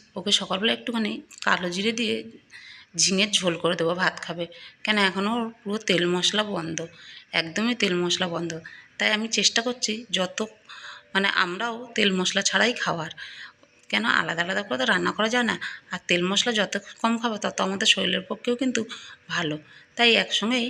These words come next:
ভাবছি যে রান্না করব, ওরটা আর আলাদা করে করব না। ওই তেল মশলা কম করে দিয়েই, মানে না দেওয়ার মতন দিয়ে রান্না করব। তো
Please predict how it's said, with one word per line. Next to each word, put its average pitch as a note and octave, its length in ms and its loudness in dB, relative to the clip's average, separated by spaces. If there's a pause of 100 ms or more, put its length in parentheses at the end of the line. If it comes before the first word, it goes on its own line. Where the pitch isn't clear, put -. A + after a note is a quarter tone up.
(320)
ভাবছি F3 280 -2
যে A3+ 220 4
রান্না E3+ 320 2
করব, D3+ 260 -4 (360)
ওরটা F3 320 0
আর A#3 100 4
আলাদা E3 300 4
করে F3 180 -2
করব F#3 280 -4
না। D#3 140 -2 (420)
ওই G3+ 140 -6
তেল - 220 2
মশলা G3 320 0
কম F#2+ 300 -2
করে G#3+ 220 0
দিয়েই, A#3 300 2 (260)
মানে F#3+ 200 0 (300)
না F3+ 180 4
দেওয়ার F#3+ 240 0
মতন G#3+ 280 -2
দিয়ে G#3+ 280 4 (540)
রান্না E3 280 0
করব। E3 200 -6 (420)
তো - 100 -20